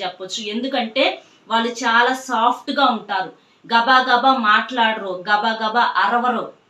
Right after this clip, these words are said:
ఏదైనా సరే అడ్జస్ట్ అవుతారు, సర్దుకుంటారు. ఇంట్లో మా-, కొంతమంది ఆడోళ్ళు లోడా లోడా లోడా లోడా మాట్లాడుతూ ఉంటారు. అలా కాకుండా వీళ్ళు చాలా మాటలు తక్కువగా ఉంటాయి, కామ్గా ఉంటారు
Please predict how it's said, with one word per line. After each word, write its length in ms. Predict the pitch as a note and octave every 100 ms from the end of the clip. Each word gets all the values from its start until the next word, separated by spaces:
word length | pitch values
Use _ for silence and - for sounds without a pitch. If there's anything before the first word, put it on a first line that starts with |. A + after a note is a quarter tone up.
| _ -
ఏదైనా 440 | A#3+ C4 C#4 C#4
సరే 340 | C4+ C4+ A#3+ -
అడ్జస్ట్ 460 | A3+ G#3 D4+ C#4+ -
అవుతారు, 440 | A#3 G#3+ G#3 F3 -
సర్దుకుంటారు. 920 | - A3 G#3+ D4+ D4 C4+ B3+ G3 F#3 - -
ఇంట్లో 540 | A#3+ B3+ D4 C4+ A#3+
మా-, 180 | A3+ A3
కొంతమంది 560 | A3 A#3 A3+ A3+ A#3+ B3
ఆడోళ్ళు 400 | G#3+ A3 A#3 G#3+
లోడా 280 | G#3 A3 A3
లోడా 240 | G#3+ A3
లోడా 260 | G#3+ G3+ G3+
లోడా 260 | G#3 A3+
మాట్లాడుతూ 580 | A#3+ G#3 G#3 A3 G#3 G3
ఉంటారు. 300 | F#3 F#3 F#3+
అలా 180 | G3 G3+
కాకుండా 540 | G3 A3 A3 B3 D4 D4 - _
వీళ్ళు 180 | A3+ A#3
చాలా 300 | A#3 A#3+ G#3+
మాటలు 440 | A3+ A3 B3+ D4
తక్కువగా 500 | C4+ B3+ - D#4+ C#4+
ఉంటాయి, 480 | C4 G#3+ G3 F#3 F3 -
కామ్గా 460 | A#3 B3 C#4 D4
ఉంటారు 460 | C4 G#3 - G3 E3+